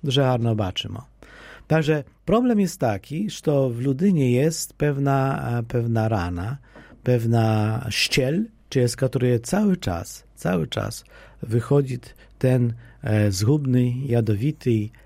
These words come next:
e, jad sumienia w Bożej lubowi, jad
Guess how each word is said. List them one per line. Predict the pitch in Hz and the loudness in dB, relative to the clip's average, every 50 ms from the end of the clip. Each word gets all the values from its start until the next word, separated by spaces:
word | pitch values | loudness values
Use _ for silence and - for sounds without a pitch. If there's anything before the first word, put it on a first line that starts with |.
| - - | -16 -10
e, | 175 113 107 104 104 101 104 98 - - - - - - | -4 -2 0 0 0 0 -2 -4 -6 -12 -20 -20 -6 -4
jad | 107 101 113 123 127 127 123 - - - - - - - - - - - | 0 2 4 4 2 2 -2 -4 -10 -16 -18 -18 -20 -20 -20 -20 -16 -8
sumienia | - - - - 123 117 117 120 139 156 156 147 143 135 131 131 127 - - - _ - | -6 -4 0 2 4 4 4 4 4 4 4 4 4 4 2 0 -2 -4 -12 -20 _ -8
w | 101 | -2
Bożej | 104 117 120 104 113 107 101 | 0 2 2 2 2 0 0
lubowi, | 101 95 90 95 117 131 139 135 147 151 156 - - - - - - | -2 -2 -2 0 0 0 0 0 -2 -4 -6 -6 -10 -18 -20 -6 -2
jad | 107 113 123 123 117 117 - - | 0 2 2 2 0 -4 -10 -16